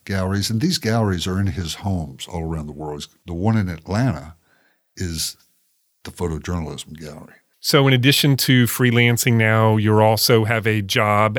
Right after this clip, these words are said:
Speaker 2: at the famu F S U College of Engineering as a photographer and a digital media specialist.
Speaker 1: Right.
Speaker 2: So tell me about that job.
Speaker 1: Started with them last December.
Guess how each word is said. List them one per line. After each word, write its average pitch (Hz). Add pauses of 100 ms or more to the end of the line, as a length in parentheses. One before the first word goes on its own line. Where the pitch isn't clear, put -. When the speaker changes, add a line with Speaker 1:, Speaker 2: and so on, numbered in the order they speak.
(120)
Speaker 2:
at 110
the 104
famu 110
F 107
S 107
U 113
College 107
of 107
Engineering 113 (300)
as 110
a 117
photographer 110
and 110
a 101
digital 113
media 110
specialist. -
Speaker 1:
Right. 87 (220)
Speaker 2:
So 98
tell 120
me 117
about 113
that 117
job. - (760)
Speaker 1:
Started 127
with 123
them 123
last 123
December. 117